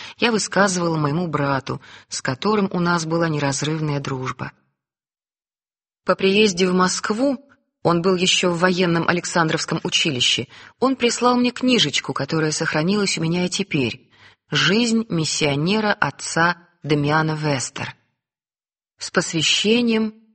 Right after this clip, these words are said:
принцу Александру Петровичу Альденбургскому, основателю Института экспериментальной медицины. До глубины души тронула меня жизнь этого юноши,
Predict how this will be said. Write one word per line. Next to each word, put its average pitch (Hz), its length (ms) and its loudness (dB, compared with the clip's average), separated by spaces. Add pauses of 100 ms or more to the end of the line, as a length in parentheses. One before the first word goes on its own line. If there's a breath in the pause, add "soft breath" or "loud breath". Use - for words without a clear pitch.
принцу 214 580 0
Александру 180 720 0
Петровичу 165 760 -2 (200)
Альденбургскому, 165 1080 -4 (320)
основателю 160 760 0
Института 160 720 -6
экспериментальной 143 840 -4
медицины. 123 680 -8 (1500)
До 160 180 2
глубины 180 500 0
души 190 420 0
тронула 147 440 -2
меня 139 280 -2
жизнь 143 400 -4
этого 143 240 -6
юноши, 135 540 -4